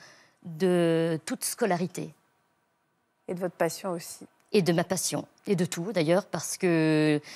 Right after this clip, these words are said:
Speaker 1: les chimiothérapies de, d'avant, euh, c'était les portes de l'enfer.
Speaker 2: Et est-ce que dans leur inquiétude, euh, extrême, j'imagine, des parents pour, euh, votre santé, pour votre vie, ils ont réouvert le, le, leur cœur à votre bonheur à travers cette passion ou pas du tout ?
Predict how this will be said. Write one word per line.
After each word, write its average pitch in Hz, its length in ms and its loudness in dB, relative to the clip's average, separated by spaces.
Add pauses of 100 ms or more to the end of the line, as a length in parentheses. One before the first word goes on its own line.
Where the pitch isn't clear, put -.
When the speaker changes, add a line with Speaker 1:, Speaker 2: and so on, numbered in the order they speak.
(160)
Speaker 1:
les 180 80 0
chimiothérapies 170 720 -2
de, 156 220 -4
d'avant, 165 580 -4
euh, 151 180 -6
c'était 175 300 -4
les 165 60 2
portes - 280 -4
de 165 80 2
l'enfer. - 420 -6 (440)
Speaker 2:
Et - 40 6
est-ce 214 240 4
que 196 220 2 (100)
dans 190 220 2
leur 185 180 6
inquiétude, 214 720 4 (200)
euh, - 40 -4 (120)
extrême, - 480 0
j'imagine, 175 440 0
des 170 80 2
parents 180 280 -2
pour, 170 260 -2
euh, 160 80 0
votre 156 160 -4
santé, 170 320 0
pour 185 120 0
votre 165 280 -8
vie, 196 320 -2 (460)
ils 180 220 0
ont 180 60 6
réouvert 180 380 4
le, 170 160 4 (260)
le, 165 380 -4
leur 180 240 0
cœur 269 260 6
à 180 80 6
votre 160 160 2
bonheur 185 580 4
à 185 80 4
travers 185 300 0
cette 180 200 -2
passion 190 360 0
ou 330 40 2
pas 220 180 2
du 190 140 -4
tout ? 202 180 -12